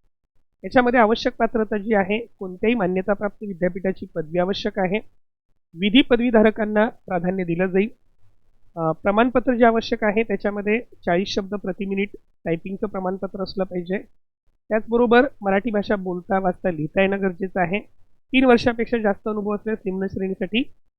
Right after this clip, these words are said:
पदवीत सवलत शक्य आहे. म्हणजे जर समजा तुम्हाला, अ, स्टेनोचा अनुभव हा तीन वर्षापेक्षा जास्त असेल तर. उच्च श्रेणी, अ, जे शॉर्ट हँड आहे, उ-, उच्च श्रेणी लघुलेखनची जी पदं आहेत,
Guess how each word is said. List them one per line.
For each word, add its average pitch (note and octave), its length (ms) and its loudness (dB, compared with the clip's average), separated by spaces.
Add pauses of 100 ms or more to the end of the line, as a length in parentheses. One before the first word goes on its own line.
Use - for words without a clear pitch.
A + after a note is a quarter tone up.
(160)
पदवीत F#3 340 -4
सवलत F3 400 -6
शक्य - 400 -8
आहे. F#3+ 200 0
म्हणजे - 480 -14
जर G3 200 -2
समजा F#3 240 -6
तुम्हाला, F#3 340 0 (580)
अ, E3 140 0
स्टेनोचा A#3 500 2
अनुभव G#3+ 320 2
हा A3 60 6
तीन G3 240 -6
वर्षापेक्षा F#3+ 580 -2 (100)
जास्त D#3+ 280 -2
असेल C#3+ 240 -8
तर. C3 120 -16 (1200)
उच्च A#3+ 320 0
श्रेणी, B3+ 340 4 (880)
अ, F3 240 2
जे A3 500 4 (720)
शॉर्ट F#3+ 320 -2
हँड A3 140 2
आहे, G3 240 4
उ-, F#3+ 140 -10 (180)
उच्च G3+ 260 -6
श्रेणी G#3 240 0
लघुलेखनची G3 640 -2
जी G#3 60 -2
पदं F#3 240 -2
आहेत, F3 200 2